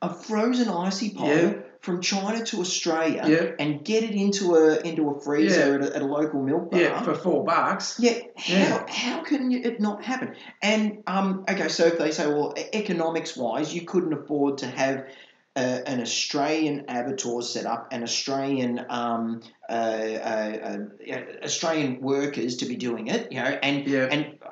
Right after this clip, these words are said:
Speaker 1: I know potentially you could get around that, 'cause a lot of times there's, there's religious things as well, and,
Speaker 2: Yeah,
Speaker 1: and, and
Speaker 2: well,
Speaker 1: not
Speaker 2: that's why they
Speaker 1: casting
Speaker 2: sent there,
Speaker 1: aspersions.
Speaker 2: isn't it? You know,
Speaker 1: Yeah.
Speaker 2: they arrive live,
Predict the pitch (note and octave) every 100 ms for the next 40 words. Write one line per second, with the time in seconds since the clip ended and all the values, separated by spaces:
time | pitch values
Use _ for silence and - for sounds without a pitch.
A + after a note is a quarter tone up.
0 | C#3 D3 C3 C3+ D3+ - E3+ F3+ D#3+ C#3
1 | C#3 B2+ C#3 B2 B2+ B2+ B2+ B2 C3 C#3
2 | C3+ C3+ - B2+ B2 A#2+ - B2+ A#2 A#2+
3 | B2+ C#3 D3 - C#3 C#3+ C#3 C3+ B2 C#3+
4 | C3+ D3+ D3+ C#3 B2+ - G3 G#3+ E3 D#3+
5 | C3+ C#3+ F3 D3+ C#3+ C3 C#3+ C3+ G2+ F2+
6 | - - D#3 - D3+ C#3+ - B2 C#3+ D3
7 | A#2+ A#2 A2+ A2+ A#2 -